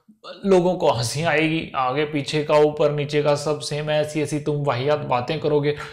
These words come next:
और उससे लोगों को हंसी आ जाएगी। <laughs> नहीं आती यार,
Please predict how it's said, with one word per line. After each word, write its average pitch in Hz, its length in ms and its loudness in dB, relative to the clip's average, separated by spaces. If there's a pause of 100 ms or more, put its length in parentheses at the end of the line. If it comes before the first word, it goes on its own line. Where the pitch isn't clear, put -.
(120)
और 165 80 -2
उससे 160 380 0 (260)
लोगों 165 320 4
को 165 140 0
हंसी 147 360 0
आ 175 120 6
जाएगी। 160 460 -2 (600)
<laughs> - 220 -12 (540)
नहीं 175 240 4
आती 139 260 0
यार, 135 420 -8